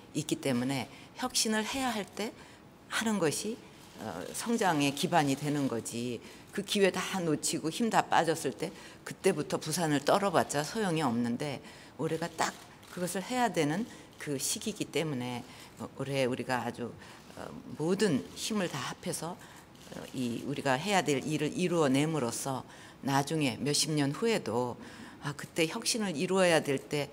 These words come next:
하지들을 못해서, 어, 우리나라가 이렇게 됐구나.' 하는 그런 원망을 받는 세대가, 아, 되지 않아야 하겠습니다. 마음이 무거우세요? 사명감이 느껴지세요?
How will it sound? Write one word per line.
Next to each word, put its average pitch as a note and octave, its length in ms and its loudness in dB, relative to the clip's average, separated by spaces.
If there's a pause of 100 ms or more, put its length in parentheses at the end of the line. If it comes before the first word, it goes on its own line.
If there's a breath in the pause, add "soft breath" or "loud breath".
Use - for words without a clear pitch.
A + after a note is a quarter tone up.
(420 loud breath)
하지들을 F#3+ 480 -2
못해서, C#3 840 0 (400 loud breath)
어, E2 280 -4 (100)
우리나라가 C3 600 0
이렇게 D#3+ 400 -2
됐구나.' C#3 480 0 (300 loud breath)
하는 G3+ 260 -4
그런 F#3+ 280 -2
원망을 C#3+ 680 4 (260 loud breath)
받는 C#3 340 2
세대가, B2+ 600 2 (280 loud breath)
아, - 80 -4
되지 - 320 -2
않아야 B2 540 2 (180 loud breath)
하겠습니다. A#2+ 760 -4 (500 loud breath)
마음이 D3+ 500 0
무거우세요? E3 760 0
사명감이 G3+ 600 4
느껴지세요? D#3 800 4